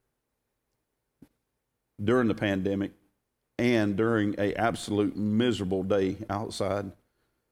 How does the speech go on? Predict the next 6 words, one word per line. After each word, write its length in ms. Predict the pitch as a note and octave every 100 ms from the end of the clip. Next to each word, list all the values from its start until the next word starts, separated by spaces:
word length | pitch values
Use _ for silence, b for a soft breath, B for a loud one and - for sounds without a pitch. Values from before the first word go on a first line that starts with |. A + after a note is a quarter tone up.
| _ _ _ _ _ _ _ _ _ -
would 200 | A2 G2+
you 340 | G#2+ C#3+ C3 A2
not 300 | A2 A2+ G#2+
just 340 | A2+ - - - _ _ _ -
honor 320 | A2+ G#2 G2+
me 440 | G#2+ G#2+ G2+ F#2